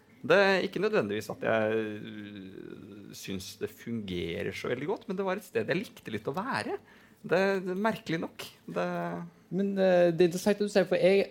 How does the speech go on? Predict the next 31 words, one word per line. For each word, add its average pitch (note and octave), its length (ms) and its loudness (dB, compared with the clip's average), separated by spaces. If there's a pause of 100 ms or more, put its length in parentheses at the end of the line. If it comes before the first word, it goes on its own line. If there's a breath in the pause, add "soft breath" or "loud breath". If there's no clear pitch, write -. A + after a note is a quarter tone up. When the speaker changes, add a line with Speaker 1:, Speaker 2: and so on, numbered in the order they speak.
Speaker 2:
hadde F3+ 240 4
litt F#3 160 0
sånn F#3+ 140 -4
samme D3+ 240 4
opplevelse. E3 260 2
Jeg, E3+ 160 0 (500)
etter E3 220 2
hvert - 320 2
så G#3 160 -2 (160)
hadde E3+ 220 6
jeg, E3 80 0
men E3+ 160 6
jeg E3 80 0
stilte D3+ 180 0
meg D#3 140 6
nesten D3+ 180 0
det D3 80 2
motsatte A3+ 240 2
spørsmål. F#3 240 -2 (400)
Hvordan E3+ 320 0
skal B3 160 0
jeg A#3 80 -4
ta C#3 220 4
dette - 180 -2
på F3+ 80 2
alvor? E3+ 480 2
Og E3 140 6
hvis D#3+ 180 0
jeg G#3+ 140 4
skal G#3+ 100 4
ta E3 140 8